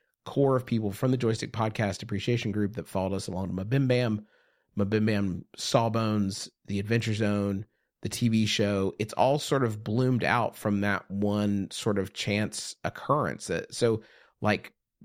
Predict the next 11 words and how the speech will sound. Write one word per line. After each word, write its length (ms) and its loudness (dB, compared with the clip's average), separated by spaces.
there 180 4
is 200 0
both 680 -2
luck 560 -2
and 340 0
skill 680 0
involved 540 -4
in 120 -4
it, 220 -4
and 320 -4
I've 360 -2